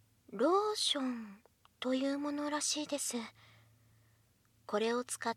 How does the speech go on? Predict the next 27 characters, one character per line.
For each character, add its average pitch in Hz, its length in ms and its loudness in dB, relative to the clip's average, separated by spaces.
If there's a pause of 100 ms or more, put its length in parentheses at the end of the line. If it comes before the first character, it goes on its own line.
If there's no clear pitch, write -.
た 233 120 -2
マ 226 120 0
ッ 233 60 -2
サ 240 260 0
ー 240 60 0
ジ 208 180 -6
は、 190 240 2 (500)
殿 262 300 6
方 247 240 0
に 190 180 -6
と - 160 -10
て 254 180 0
も 302 160 2
よ 330 200 4
く 330 160 0
喜 262 100 0 (340)
ん 359 60 0
で 330 100 4
い 285 60 0
た 285 140 -2
だ 294 100 0
け 320 160 -4
る 330 80 -2
そ 359 220 2
う 359 40 4
で 359 140 0
す。 - 160 -4